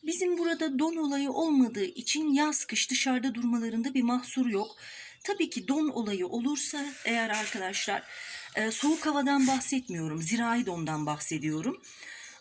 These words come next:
Don olayı olursa üzerlerini bir muşambayla kapatarak onları korumaya alabilirsiniz.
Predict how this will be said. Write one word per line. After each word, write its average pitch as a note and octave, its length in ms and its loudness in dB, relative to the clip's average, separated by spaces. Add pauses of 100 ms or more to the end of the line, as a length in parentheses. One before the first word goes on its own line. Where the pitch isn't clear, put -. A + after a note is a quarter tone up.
(120)
Don F#4+ 160 2
olayı G3+ 360 0
olursa C4+ 640 -2
üzerlerini C4+ 640 2
bir C4+ 120 0
muşambayla C4 840 2
kapatarak C4 760 -4 (360)
onları D#4 340 -2
korumaya D4 520 2
alabilirsiniz. C4 960 0